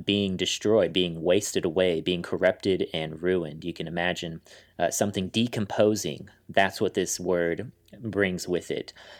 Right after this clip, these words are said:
And it's used three times in this one verse. "Captured and killed," phthora is killed.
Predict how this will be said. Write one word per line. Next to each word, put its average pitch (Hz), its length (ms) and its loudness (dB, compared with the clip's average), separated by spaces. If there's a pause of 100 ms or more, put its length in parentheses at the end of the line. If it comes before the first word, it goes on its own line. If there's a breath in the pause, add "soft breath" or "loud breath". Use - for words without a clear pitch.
(240 loud breath)
And 104 100 2
it's 92 180 -2
used 104 540 2
three 117 540 -2
times 92 640 -2
in 95 220 -4
this 90 180 -2
one 107 240 0
verse. 92 540 -2 (420 loud breath)
"Captured 113 380 4
and 92 120 -4
killed," 143 540 4 (240)
phthora 92 720 4
is - 180 -4
killed. 76 380 -2